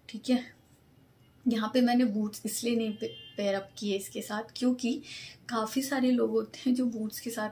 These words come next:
comfortable नहीं होते, उनको या तो heels पसंद होती हैं या तो जुत्तीज पसंद होती हैं, तो इसलिए मैंने यहाँ पे आपको जुत्तीज के साथ style किया है। आप चाहो तो boots के साथ भी कर सकते हो, ठीक है,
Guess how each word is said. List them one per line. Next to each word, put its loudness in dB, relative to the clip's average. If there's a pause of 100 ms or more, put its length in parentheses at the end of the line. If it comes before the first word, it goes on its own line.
comfortable 0
नहीं -12
होते, -8 (380)
उनको 0
या 2
तो -2
heels -2
पसंद -4
होती -6
हैं -2
या -4
तो -4
जुत्तीज -8
पसंद -12
होती -10
हैं, -8
तो -10
इसलिए 2
मैंने 4
यहाँ 0
पे -4
आपको -2
जुत्तीज -8
के -12
साथ -4
style -4
किया -6
है। -4 (520)
आप 2 (200)
चाहो 0
तो -2
boots 0
के -8
साथ -6
भी -12
कर -10
सकते -16
हो, -10 (460)
ठीक -6
है, -4